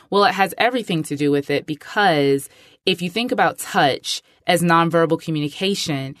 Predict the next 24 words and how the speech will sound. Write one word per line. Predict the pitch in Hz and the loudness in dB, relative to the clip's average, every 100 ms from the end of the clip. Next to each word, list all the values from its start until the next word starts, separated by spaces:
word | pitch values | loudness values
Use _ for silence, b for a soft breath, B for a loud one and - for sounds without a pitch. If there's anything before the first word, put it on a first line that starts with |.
| b - | b -10
you | 160 202 | -2 -2
too | 214 - 226 220 165 147 | -2 -2 0 2 0 0
can | 180 | -4
help | 165 190 175 - | 0 0 0 -2
to | 180 | -2
release | 165 165 160 196 175 - - | 0 0 0 0 0 -4 0
oxytocin | 170 180 - 170 170 196 196 - 165 147 147 143 B - | 2 2 0 -8 -6 -4 -2 -2 0 0 -2 -6 B -8
to | - 226 233 | -2 0 0
your | 170 180 147 | -2 -2 -2
partner | - 165 - 165 | 2 2 2 0
or | 143 160 | 0 0
in | - 202 | 0 0
your | 214 160 | 2 0
partner, | 147 147 139 143 139 139 B _ | 0 -2 -2 -4 -6 -8 B _
which | 160 196 - | 0 0 0
is | 190 | -2
going | 147 170 175 | 2 2 2
to | 170 170 | 0 -2
then | 160 165 156 | 0 0 0
bring | 151 165 180 | -2 -2 0
you | 180 151 170 | 0 0 -2
two | 175 - 165 | -2 -2 -4
closer | 147 - 143 139 143 | -4 -2 -2 0 -4
together. | 143 135 127 135 - 117 - | -6 -6 -4 -4 -4 -10 -12